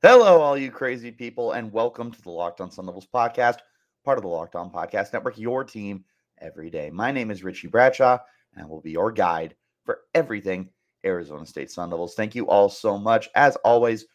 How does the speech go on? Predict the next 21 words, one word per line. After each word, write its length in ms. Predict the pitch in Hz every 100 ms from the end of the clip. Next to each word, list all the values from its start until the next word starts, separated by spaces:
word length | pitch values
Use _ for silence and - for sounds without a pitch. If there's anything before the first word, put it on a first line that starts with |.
| _ _ _
for 120 | 127
making 380 | 107 90 101 92
us 140 | 90
your 80 | 87
first 320 | - 92 -
listen 240 | 87 87 78
of 80 |
the 80 | 76
day. 300 | 80 107 110 - _ _ 117
Remember, 200 | 135 123
this 160 | 110
podcast 460 | - 110 107 107 104
is 80 | -
free 160 | 117
and 100 | 120
available 340 | 113 107 98 98
on 120 | 92
all 140 | 107
platforms, 500 | - 107 104 107 104
including 460 | 90 _ 107 120 123
YouTube. 400 | 139 139 107